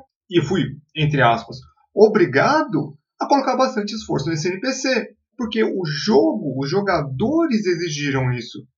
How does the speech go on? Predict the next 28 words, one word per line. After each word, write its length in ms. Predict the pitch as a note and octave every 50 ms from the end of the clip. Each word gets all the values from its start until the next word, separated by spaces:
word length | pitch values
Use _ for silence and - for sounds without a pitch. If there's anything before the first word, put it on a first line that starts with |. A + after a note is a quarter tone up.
| _ _
de 160 | - D3 D#3+
mim. 280 | D#3+ D3 B2 - - - - _ _ _ _
E 240 | - - D#3+ E3 E3
eu, 140 | D#3+ F3+ -
querendo 460 | - - D3+ C3+ D3 D3+ C#3+ C3 -
sempre 340 | - - D3+ C#3+ C3 C3+ C3
passar 300 | - C3+ C3 - C#3+ C3+
um 100 | C3+ C3+
mundo 400 | C3+ C#3 C#3+ C3+ C3 A#2+ A2+ A2
vivo, 380 | A2 C#3 F#3+ G3+ F#3 D3 C3+ C3
orgânico 680 | C#3 C3+ C3 C3 C3 C3+ F3+ G3+ G#3+ G3+ - - -
pra 220 | - - - - F3+
eles, 300 | A3 C#4 B3 G#3+ - - - _ _ _ _ _ _
me 260 | E3+ F#3 G#3+ B3+ A3
vi 160 | D3+ B2+ C3
na 100 | B2+ C3+
obrigação 500 | C#3 C3+ D#3+ E3 D#3+ G3+ G3+ - B3+ C4
de, 240 | A3 G3 D3+ - - - A2
"Vamos 360 | A2+ C#3 C3 B2+ B2+ C3+ C3+
inventar 360 | F3 F3+ G#3+ G#3 - B2+ A#2+
uma 100 | C3 E3
história 380 | G#3 G3+ - - G3 A3 A4 G#4
pra 180 | - - - -
ele. 140 | - - - _ _ _ _ _
Por 100 | - -
que 160 | F#3+ G#3 G#3 G3+
não?" 260 | F#3+ - - - - _ _ _ _
Então, 260 | - F3 F3 F3 -